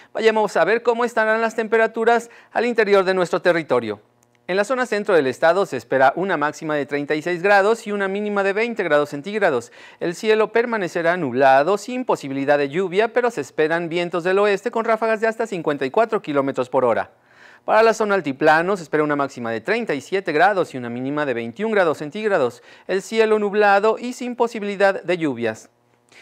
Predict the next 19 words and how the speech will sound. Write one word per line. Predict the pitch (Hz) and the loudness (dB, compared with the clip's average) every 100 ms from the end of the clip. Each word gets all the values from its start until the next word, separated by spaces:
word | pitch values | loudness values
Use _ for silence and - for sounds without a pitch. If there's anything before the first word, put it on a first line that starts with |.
| - - | -14 -4
Y | 214 | 0
en | |
la | 233 | 0
zona | 220 208 | 0 -2
media | 202 196 190 202 | 0 0 2 0
se | 165 | -2
espera | - 143 151 | -4 0 0
una | 151 147 | 0 0
máxima | 143 143 143 139 | -2 -4 -6 -4
de | 139 | -2
cuarenta | 127 127 208 196 | 0 0 0 0
grados | 196 240 214 - | 2 2 0 -4
y | |
una | 131 | -6
mínima | 131 190 208 202 | -6 -4 -2 -2
de | 196 | -2
veintitrés | 214 214 160 196 214 | -4 -6 -4 -2 0
grados | 170 139 131 | 0 -2 -4
centígrados. | 127 196 202 170 123 117 | -6 -6 0 0 0 -4